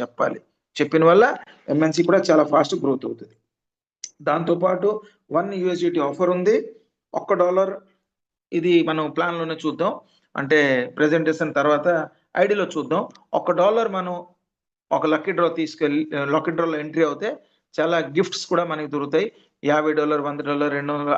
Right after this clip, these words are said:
ఐదు వందల డాలర్, వెయ్యి డాలర్, ఒక Bitcoin, ఒక Mercedes Benz, ఇవన్నీ మనం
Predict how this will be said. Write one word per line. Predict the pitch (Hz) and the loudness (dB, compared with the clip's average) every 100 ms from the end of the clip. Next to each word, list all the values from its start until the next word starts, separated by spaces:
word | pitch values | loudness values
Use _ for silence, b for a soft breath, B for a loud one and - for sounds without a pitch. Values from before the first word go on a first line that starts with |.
| 151 | 2
ఐదు | 156 | 2
వందల | 151 151 147 | 0 0 0
డాలర్, | 147 143 | -2 0
వెయ్యి | 147 151 | 0 0
డాలర్, | 147 147 143 147 - - | -2 -4 -4 -6 -8 -12
ఒక | - 131 135 | -6 -6 -4
Bitcoin, | 143 - 147 147 165 _ _ _ 123 143 147 160 147 147 151 - _ _ _ 120 | -6 -2 -2 -2 -10 _ _ _ -4 -4 0 0 0 -4 -10 -14 _ _ _ -10
ఒక | 123 | -6
Mercedes | 135 156 156 131 | -6 -2 -2 0
Benz, | 147 139 | -2 0
ఇవన్నీ | 143 165 190 233 - b b _ | -2 -2 0 -2 -2 b b _
మనం | 143 160 | -4 -4